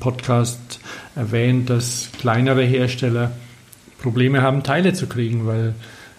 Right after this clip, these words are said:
die Großen versuchen, sich, ähm,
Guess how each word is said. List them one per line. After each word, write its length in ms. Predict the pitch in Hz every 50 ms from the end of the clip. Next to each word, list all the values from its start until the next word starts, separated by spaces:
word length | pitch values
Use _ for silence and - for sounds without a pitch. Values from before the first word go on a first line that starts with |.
| - - - - - - - _ -
die 80 | 143 123
Großen 500 | - 123 127 135 156 160 151 165 160 -
versuchen, 540 | 156 147 - - 151 156 151 147 156 151
sich, 560 | 131 143 139 127 - - - - - - - - - - - - - - -
ähm, 960 | 175 151 139 135 135 135 135 131 131 127 127 127 127 127 127 127 127 - -